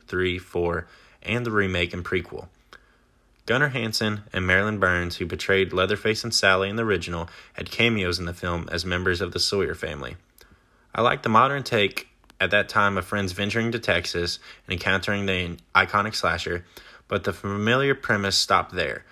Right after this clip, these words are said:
Without spoiling anything, Leatherface is attempted to play an anti-hero, which was not a well-perceived decision for audiences, or myself really. It just felt very unnatural. It's understandable for new writers and directors to attempt to reamp an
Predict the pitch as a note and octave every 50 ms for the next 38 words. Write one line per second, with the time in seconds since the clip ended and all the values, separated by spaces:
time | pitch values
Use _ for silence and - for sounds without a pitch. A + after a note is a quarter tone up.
0 | - - - - - - _ - - B2+ C3 - - - - - C3 A#2 G#2 G2
1 | F#2+ F#2 F2+ F2+ E2+ - F2+ F2 F2 F2 E2+ F2+ F2+ F#2 G#2 A#2+ C#3 C3 - C3+
2 | B2+ B2 - - G2+ F2+ E2+ D#2+ - - A2 A2 - A#2+ A2 G2+ A2 F2+ E2 G#2
3 | F#2+ F#2 F2+ E2+ D#2+ - F2+ G#2 G#2 G2 F#2 D#2 - F2 E2+ E2+ E2+ E2+ E2+ -
4 | - - - - - _ _ - G#2 - G#2 G2 F2+ F#2 A2+ B2 C3 B2 G#2+ A2+
5 | A2 G#2+ G#2+ G#2+ G#2+ G#2 G2 - - - _ - - - F2+ - - - G2 G2
6 | F#2 F2+ F#2 E2+ - F2+ F2 - - F2 E2+ - E2+ E2 E2+ E2+ E2+ E2+ - -
7 | E2+ E2 E2+ - - - A2 A2 G2 E2+ F2 - - F#2 E2 - - F2 E2+ E2
8 | E2+ F2 E2+ - - - - - G2 F#2 F2 - - F#2+ F2 D#2+ F2+ F#2 F2+ F2+
9 | F2 D2+ F2 F2+ E2+ E2+ E2+ F2 F2 - F#2 F2+ F2+ F#2 - - _ _ - -
10 | - - - - - - - - C3 B2+ C3 B2 - - A#2+ A2+ A2 A2 G#2+ -
11 | - G#2 G2 F#2+ F#2 F2+ F2 - G2+ G2+ G2+ G2 G2+ G2 F#2+ F#2 F#2+ F#2+ F#2+ F#2
12 | F2+ - - F#2 F2+ F#2 F#2 F#2 F2+ - F#2+ F2 - F2+ F2 E2+ - - G2 F#2
13 | F#2 - - F#2+ F2+ F2 F2 F#2 F#2 F#2+ F#2+ F#2 F2+ - D#2+ F2